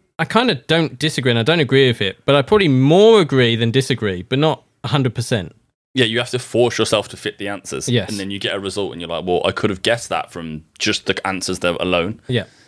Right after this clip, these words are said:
Speaker 2: It's just odd. But still. But there's something else in that little clip where Monica tells the guy she's making dinner for Steve on Monday night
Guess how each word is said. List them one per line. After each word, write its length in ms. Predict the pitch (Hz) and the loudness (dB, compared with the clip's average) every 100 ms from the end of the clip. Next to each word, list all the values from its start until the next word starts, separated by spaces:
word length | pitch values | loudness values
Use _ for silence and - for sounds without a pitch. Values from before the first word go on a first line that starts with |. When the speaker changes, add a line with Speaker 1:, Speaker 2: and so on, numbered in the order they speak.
| _ | _
Speaker 2:
It's 140 | - | -12
just 200 | - - - | -10 -8 -6
odd. 220 | 87 - - _ _ _ _ _ _ _ | -4 -6 -12 _ _ _ _ _ _ _
But 100 | 87 | -10
still. 240 | - - - | -6 -6 -2
But 160 | 147 - | 0 0
there's 140 | 123 | -2
something 220 | 208 185 202 | -4 -2 -2
else 180 | 208 107 | -2 -6
in 60 | |
that 100 | 87 | -8
little 160 | 87 80 | -8 -10
clip 240 | 80 - _ - _ | -10 -12 _ -20 _
where 200 | 104 110 95 | 0 0 0
Monica 360 | 113 156 170 | -6 -6 -8
tells 260 | - 143 127 | -4 -4 -4
the 80 | 117 | -6
guy 200 | 113 104 | -6 -6
she's 220 | - 104 | -10 -10
making 300 | 101 95 95 | -8 -4 -2
dinner 180 | 98 95 | 0 -2
for 140 | - | -6
Steve 440 | - 78 73 73 _ _ _ _ | -8 -8 -8 -12 _ _ _ _
on 180 | 98 98 | -6 -4
Monday 380 | 98 98 90 92 | -6 -6 -6 -6
night 260 | 87 76 | -8 -14